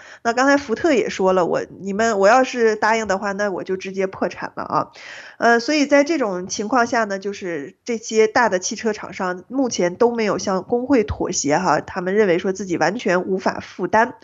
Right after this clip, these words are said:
呃，目前呢，这个话题啊，已经成为了一个政治性的问题了啊。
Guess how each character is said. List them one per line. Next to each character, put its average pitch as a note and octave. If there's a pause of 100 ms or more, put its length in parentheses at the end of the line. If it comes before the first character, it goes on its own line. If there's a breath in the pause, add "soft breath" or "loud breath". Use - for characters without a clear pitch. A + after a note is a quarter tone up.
(560 loud breath)
呃， C4
目 F4+
前 A#3
呢， C#4
这 D4
个 A#3
话 A#3+
题 F#3+
啊， F#3
已 G3
经 B3
成 G3
为 G#3
了 G#3+
一 F#3+
个 A3
政 F4
治 F#3
性 F#3
的 D#3+
问 F3
题 -
了 C#3
啊。 D3